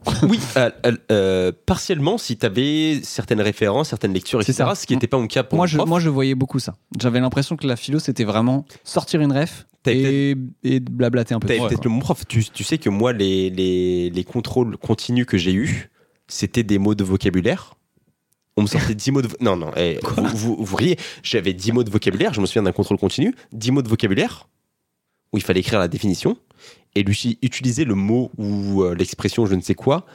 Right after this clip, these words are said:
Speaker 1: dans une phrase. On connaissait pas le mot.
Speaker 2: Oui, j'ai eu ça aussi, hein.
Speaker 1: Euh,
Speaker 2: Moi, j'ai une prof de français
Speaker 1: je
Speaker 2: qui
Speaker 1: ne
Speaker 2: nous a chopé
Speaker 1: lisais
Speaker 2: comme
Speaker 1: pas.
Speaker 2: ça, hein.
Speaker 1: Je ne lisais pas.
Speaker 2: Non, mais c'est pas la
Speaker 1: Du
Speaker 2: question
Speaker 1: coup
Speaker 2: de lire, euh, il t-, il te met des trucs de ton niveau aussi,
Speaker 1: Non.
Speaker 2: tu vois.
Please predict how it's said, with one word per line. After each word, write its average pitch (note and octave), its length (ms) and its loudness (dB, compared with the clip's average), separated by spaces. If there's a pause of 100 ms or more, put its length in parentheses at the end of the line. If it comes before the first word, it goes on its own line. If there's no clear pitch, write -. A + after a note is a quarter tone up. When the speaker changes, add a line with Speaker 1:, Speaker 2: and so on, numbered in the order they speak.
Speaker 1:
dans G2+ 80 2
une A#2+ 140 2
phrase. - 360 0 (1600)
On - 40 -16
connaissait G2 300 2
pas C3 100 0
le B2 60 2
mot. F2+ 180 0 (520)
Speaker 2:
Oui, B2+ 160 4
j'ai G#2 100 2
eu G2+ 60 2
ça A2+ 120 2
aussi, A2+ 200 0
hein. A#2+ 160 2 (160)
Speaker 1:
Euh, A#2 140 4
Speaker 2:
Moi, A#2 100 0
j'ai G#2+ 100 -2
une A#2+ 80 2
prof A2+ 160 0
de A2 80 0
français G2+ 220 0
Speaker 1:
je A#2+ 100 0
Speaker 2:
qui A2+ 80 0
Speaker 1:
ne A2+ 60 2
Speaker 2:
nous G#2+ 80 0
a G#2+ 60 0
chopé A2 220 0
Speaker 1:
lisais G#2 60 2
Speaker 2:
comme G#2 120 0
Speaker 1:
pas. G2 80 0
Speaker 2:
ça, F#2 80 -4
hein. G2 160 -8 (540)
Speaker 1:
Je G#2+ 160 0
ne F#2 140 0
lisais F2 260 -2
pas. G3+ 240 0
Speaker 2:
Non, B3 160 4
mais D#3+ 100 4
c'est - 140 0
pas G#2 100 2
la E2+ 60 -6
Speaker 1:
Du A2 120 -6
Speaker 2:
question B2 200 0
Speaker 1:
coup C3 80 2
Speaker 2:
de - 40 2
lire, D#3+ 220 0
euh, B2 220 0
il C3 140 -6
t-, - 120 -8
il D3+ 60 -2
te C3+ 80 -2
met D3+ 80 4
des C#3+ 100 2
trucs C#3+ 200 -4
de B2 80 0
ton A#2+ 160 -2
niveau B2+ 240 2
aussi, - 220 -2
Speaker 1:
Non. F#3+ 100 4
Speaker 2:
tu G#4+ 80 2
vois. C#3 160 -2